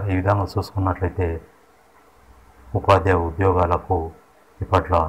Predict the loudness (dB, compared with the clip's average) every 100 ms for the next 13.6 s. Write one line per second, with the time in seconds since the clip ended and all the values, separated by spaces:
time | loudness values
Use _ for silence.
0 | -2 -4 -4 -4 -4 -4 -4 -2 0 0
1 | 0 0 -2 -6 -12 -20 _ _ 0 2
2 | 2 0 -2 -4 -4 -2 -2 -2 -4 -4
3 | -4 -6 -12 _ _ -6 -2 -2 0 -4
4 | -4 -12 _ _ -4 -2 -2 0 -2 -4
5 | -4 -2 -2 -2 -2 -2 -4 -8 _ _
6 | _ _ _ _ -2 4 2 2 -6 -6
7 | -2 0 0 -2 -12 _ _ _ _ _
8 | _ _ _ -20 -20 _ -20 -20 -14 -2
9 | 0 2 2 0 2 2 2 0 0 0
10 | 0 0 0 -2 -2 -6 -2 -2 -4 -8
11 | -16 -20 _ 0 0 2 0 0 0 0
12 | -2 -2 -2 -4 -4 -6 -16 _ _ _
13 | _ _ 2 4 4 2